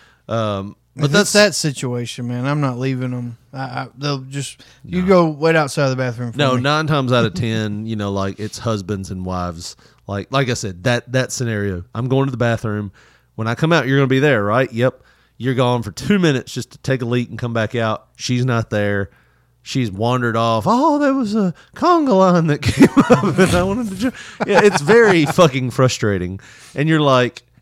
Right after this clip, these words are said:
Speaker 1: and everybody blends in because you, you spent, like, four or five days on a boat with each other, and everybody's wearing these, like, fucking tourist shirts that are tie-dyed, and you're like, "Where the fuck are you?" <laughs> So I saw this one guy losing his damn mind, and I thought it was hilarious because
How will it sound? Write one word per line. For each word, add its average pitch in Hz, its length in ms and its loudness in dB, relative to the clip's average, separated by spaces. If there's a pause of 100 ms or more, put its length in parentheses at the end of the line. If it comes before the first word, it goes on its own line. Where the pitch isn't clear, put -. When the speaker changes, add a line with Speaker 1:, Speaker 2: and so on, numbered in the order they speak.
Speaker 1:
and 165 100 -2
everybody 165 640 2
blends 123 420 -2
in 127 300 0
because 113 480 -2
you, 135 320 -10
you 135 80 -8
spent, 131 280 -4
like, 123 200 -6
four 143 200 -4
or 131 40 0
five 120 240 2
days 120 240 0
on 110 80 -4
a 101 40 -6
boat 123 300 0
with 113 140 -4
each 110 180 -6
other, 113 260 0 (300)
and 117 100 -6
everybody's 131 380 2
wearing 127 300 -2
these, 120 160 -4
like, 120 240 -2
fucking 110 380 -6
tourist 143 420 2
shirts - 400 -4
that 113 100 -4
are 98 60 -6
tie-dyed, 113 640 -2
and 120 100 -8
you're 117 120 -4
like, 110 200 -4
"Where 226 220 -2
the 208 80 -2
fuck 240 220 2
are 226 200 4
you?" 165 260 0
<laughs> 180 540 4 (340)
So 139 560 2 (300)
I 147 120 4
saw 143 280 2
this 117 180 -2
one 110 300 -2
guy 98 380 -2 (440)
losing 123 440 0
his 107 200 -4
damn 101 340 -2
mind, 95 440 -4
and 98 100 -4
I 104 60 -4
thought 113 180 -2
it 101 60 -6
was 92 100 -10
hilarious 98 560 -4
because 110 340 -6